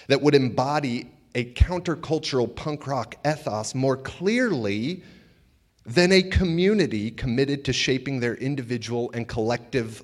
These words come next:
lives around these words of Jesus.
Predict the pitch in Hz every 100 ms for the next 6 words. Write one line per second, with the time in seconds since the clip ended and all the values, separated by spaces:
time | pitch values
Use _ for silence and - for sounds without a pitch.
0 | - 104 92 92 92 95 - - - 104
1 | 101 104 101 87 98 92 92 85 82 82
2 | - - - 101 92 - 60 - - -
3 | -